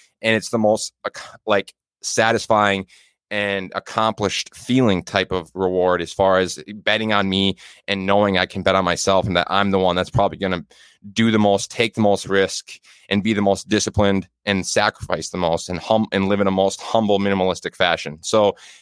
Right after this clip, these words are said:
at the end of the day, shout out to everyone that tunes in, continues to watch, and continues to follow. It's about investing in you and your dreams, goals, and aspirations, finding that self-awareness, and then being willing to take that risk and be committed, be courageous, and have focus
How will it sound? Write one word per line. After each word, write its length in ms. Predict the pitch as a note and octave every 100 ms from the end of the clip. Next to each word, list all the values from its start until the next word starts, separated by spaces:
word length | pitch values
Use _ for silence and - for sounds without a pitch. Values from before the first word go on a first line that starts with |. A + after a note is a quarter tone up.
| -
at 120 | A2
the 120 | B2
end 100 | C3
of 60 | B2
the 80 |
day, 260 | A2 A2+ C3
shout 260 | - B2+ C3+
out 100 | B2+
to 140 | A#2
everyone 240 | B2 B2+
that 140 | A#2+ -
tunes 260 | C3+ C3
in, 160 | A#2+ A#2+
continues 480 | B2 A2 C3 B2+ A#2+
to 100 | A#2
watch, 320 | A2+ A2+ -
and 80 | G#2+
continues 640 | G#2 - A#2 A#2 A2+ - - - _ -
to 100 | A2+
follow. 480 | A2+ A2 G#2+ G#2 - _ _ -
It's 120 | A#2+
about 220 | D3 D#3
investing 420 | B2+ B2+ B2 C#3 A#2+
in 120 | G#2+
you 240 | B2+ G#2
and 100 | F#2
your 140 | G#2 A#2
dreams, 340 | A2+ A#2 A2
goals, 240 | A2+ A2
and 80 | G#2+
aspirations, 640 | G2+ G2 G#2 F#2+ - F2 -
finding 280 | A2+ A2+ A2
that 160 | G2+
self-awareness, 800 | - A2 A2 G2+ F#2+ F2+ F2 - - - _
and 140 | G#2+ G#2+
then 160 | G#2
being 280 | E2+ A2+ G#2+
willing 380 | G#2 B2 A2 F2+
to 100 | -
take 260 | - A2 -
that 180 | G2 F2+
risk 340 | G#2+ A2+ -
and 240 | F#2 F2+
be 140 | F#2 G2+
committed, 560 | - G2 G#2+ A#2 A2 - _ _
be 80 | G2+
courageous, 880 | - G2 G#2 A2+ G#2+ A2 - - - _ _ -
and 120 | G2
have 200 | G#2+ G2
focus 580 | - A#2+ - A2+ G#2+ -